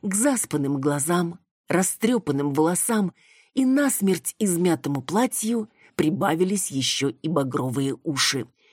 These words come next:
и щекам тоже стало подозрительно горячо. «Э, очень умно», отозвалась Тереса,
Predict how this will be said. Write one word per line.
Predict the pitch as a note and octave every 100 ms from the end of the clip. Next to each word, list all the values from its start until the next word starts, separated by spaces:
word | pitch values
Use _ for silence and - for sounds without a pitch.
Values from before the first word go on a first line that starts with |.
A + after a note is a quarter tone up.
| _ _ -
и |
щекам | - C#4+ A#3+ A3
тоже | - B2+ A#2+
стало | - B2+ C3
подозрительно | B2+ C#3+ C#3 D3+ C3 C#3+ C#3+
горячо. | C#3 D3 C#3 E3+ D#3 - _ _ _ _ _ _ -
«Э, | B3 B3 B3 B3 B3 A#3 _ _ _ _
очень | - C4+ - A3 -
умно», | D#3+ D3 C#3 D3+ F3 -
отозвалась | D#3 D3+ C#3 C3+ C3 -
Тереса, | C#3 D3 A3 - A#3+